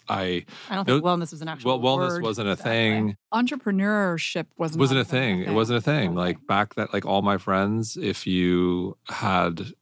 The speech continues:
Speaker 1: debt, which I had, no scholarships at Columbia, so it needed, needed,
Speaker 3: Sure, your
Speaker 1: needed
Speaker 3: parents are
Speaker 1: money to
Speaker 3: very
Speaker 1: pay off
Speaker 3: disappointed.
Speaker 1: debt. <laughs> Uh, what you did, you went to Wall Street, maybe you went to law school, maybe you went to med school. So I became a trader. That's just, like, what you did. And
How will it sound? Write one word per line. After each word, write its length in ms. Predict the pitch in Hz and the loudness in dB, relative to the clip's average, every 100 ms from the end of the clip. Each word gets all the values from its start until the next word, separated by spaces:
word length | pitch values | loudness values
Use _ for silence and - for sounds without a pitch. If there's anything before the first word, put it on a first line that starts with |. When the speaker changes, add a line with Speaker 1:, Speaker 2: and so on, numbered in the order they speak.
| _ - | _ -4
Speaker 1:
debt, 320 | 92 117 - | -2 -2 -4
which 200 | 98 - | -4 -2
I 100 | 87 | -4
had, 340 | - 82 98 | 0 0 0
no 100 | 87 | -4
scholarships 640 | 85 95 85 92 95 95 | -4 0 0 0 -4 -4
at 80 | 101 | -6
Columbia, 520 | - 98 113 120 143 - - | -2 0 2 2 0 -6 -12
so 220 | - 98 | -4 -2
it 120 | 90 92 | -2 -2
needed, 220 | 92 92 | -2 -2
needed, 160 | 95 92 | -4 -2
Speaker 3:
Sure, 120 | 185 | -2
your 100 | 170 | 0
Speaker 1:
needed 260 | 117 113 107 | 0 0 0
Speaker 3:
parents 40 | |
are 20 | |
Speaker 1:
money 120 | 104 | 0
to 60 | 104 | 2
Speaker 3:
very 160 | 104 - | 0 -4
Speaker 1:
pay 180 | - 95 | -2 0
off 220 | 95 90 92 | 2 0 -2
Speaker 3:
disappointed. 220 | 90 107 | 0 0
Speaker 1:
debt. 180 | - - - - - - - - - | -2 -8 -10 -12 -12 -10 -6 -6 -6
<laughs> 0 | - | -2
Uh, 460 | 202 98 101 - - | 2 2 0 -4 -6
what 200 | 98 107 | 0 0
you 140 | 110 101 | 2 2
did, 260 | 101 117 | 2 2
you 160 | 104 95 | 0 0
went 280 | 90 92 - | 2 0 0
to 340 | 107 92 92 | 0 2 2
Wall 300 | 87 78 85 | 0 -2 -2
Street, 420 | 117 - 160 - - | -2 0 2 2 0
maybe 260 | 87 85 | -2 0
you 80 | 85 | 0
went 200 | 82 82 | -2 -4
to 80 | 82 | -2
law 240 | 95 139 | 0 0
school, 320 | - 160 160 | 0 2 2
maybe 200 | 127 90 85 | 2 2 2
you 100 | 85 | 0
went 160 | 85 | -2
to 80 | 95 | -2
med 180 | 92 107 | -2 -2
school. 340 | - 120 117 | 0 2 2
So 160 | 113 98 | 0 -2
I 100 | 92 | 0
became 280 | 92 107 90 | -2 -2 -2
a 60 | |
trader. 400 | 95 98 101 85 | -2 0 0 0
That's 160 | 85 - | -2 -4
just, 260 | - 92 - | -4 -4 -4
like, 200 | 78 - | -6 -6
what 180 | - | -6
you 100 | 101 | -4
did. 460 | 98 120 95 - - _ - | 0 2 2 -2 -10 _ -4
And 460 | 87 82 80 - | -2 -2 -4 -8